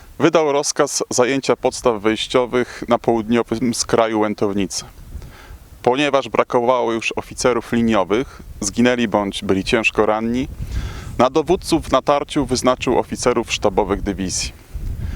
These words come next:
Natarcie wyruszyło o godzinie czternastej trzydzieści. Około godziny piętnastej niemiecki kontra-,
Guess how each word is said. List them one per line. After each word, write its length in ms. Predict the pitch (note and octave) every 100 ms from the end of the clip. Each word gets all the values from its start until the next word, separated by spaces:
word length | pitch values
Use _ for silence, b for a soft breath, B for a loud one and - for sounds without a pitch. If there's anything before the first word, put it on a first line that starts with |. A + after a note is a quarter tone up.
| B B B -
Natarcie 420 | B2+ E3+ D#3 -
wyruszyło 500 | C#3 C3+ - D3 C#3
o 60 | C3
godzinie 340 | B2 - C3
czternastej 640 | - - B2 B2 - B2+
trzydzieści. 760 | A#2 - G#2+ G#2 F#2+ - - - - - - -
Około 280 | - C3 B2+
godziny 320 | A#2+ B2 C#3
piętnastej 720 | B2 B2 A#2+ G#2 - A#2 A#2+ B2+ - B B B B B -
niemiecki 460 | A2+ C3 C3+ - A#2+
kontra-, 440 | A#2 A2 - B2+